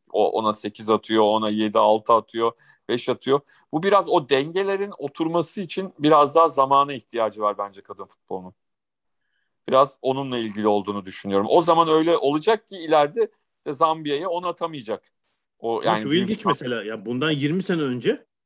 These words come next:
Speaker 2: Çin çok iyi bir kadın futbolu ülkesiydi. A B D ile olimpiyat finali falan mı oynayan bir ülkeydi. Yani orada bir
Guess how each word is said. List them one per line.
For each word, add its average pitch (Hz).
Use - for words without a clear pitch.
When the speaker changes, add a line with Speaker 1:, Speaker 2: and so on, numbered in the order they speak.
Speaker 2:
Çin 175
çok 208
iyi 233
bir 208
kadın 170
futbolu 139
ülkesiydi. 123
A 131
B 143
D 151
ile 147
olimpiyat 147
finali 127
falan 135
mı 202
oynayan 170
bir 247
ülkeydi. 226
Yani 101
orada 120
bir 220